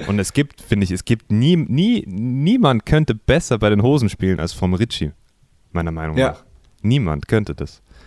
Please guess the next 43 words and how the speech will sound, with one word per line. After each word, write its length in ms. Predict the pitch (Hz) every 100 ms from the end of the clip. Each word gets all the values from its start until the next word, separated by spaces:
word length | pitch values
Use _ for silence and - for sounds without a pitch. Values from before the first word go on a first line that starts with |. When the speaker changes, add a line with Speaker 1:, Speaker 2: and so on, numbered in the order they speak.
| - _ _ _
Speaker 1:
Und 340 | 87 85 82 170
Speaker 2:
Ja, 160 | - - - - -
sehe 100 | 123
ich 60 | 127
genauso. 400 | 135 127 113 113 - _ _ _ _ _ _ _ - - - - _ 135
Speaker 1:
ich 200 | - -
glaube, 340 | 90 107 123
ich 140 | 92 113
muss 260 | 131 -
einfach, 380 | 104 123 143 113
weil, 320 | 113 120 123 - - - - _
weil 120 | 110 110
es 80 |
in 100 | 98
meinem 160 | 107 101
Leben 220 | 110 131
irgendwie 240 | 104 113 104
ein 40 |
bisschen 200 | 104 101 -
aktueller 500 | 98 - 101 101 127
ist 100 | 113
und 80 | 101
weil 100 | 101
ich 80 | -
sie, 120 | 101
glaube 180 | 95 98
ich, 60 |
das 80 | -
letzte 240 | 104 - 98
Mal 80 | 92
zweitausendachtzehn 840 | 95 92 90 - 110 123 - 135
oder 120 | 123 113
so 100 | 110
gesehen 440 | 90 92 123 139
habe, 240 | 139 131 80
auf 140 | 92
dem 120 | 90
Deichbrand, 880 | - 87 117 - 104 110 104 95 -
muss 180 | 98 98
ich 80 | 101
sagen, 260 | 90 98
die 120 | 95 98
Hosen. 340 | 110 95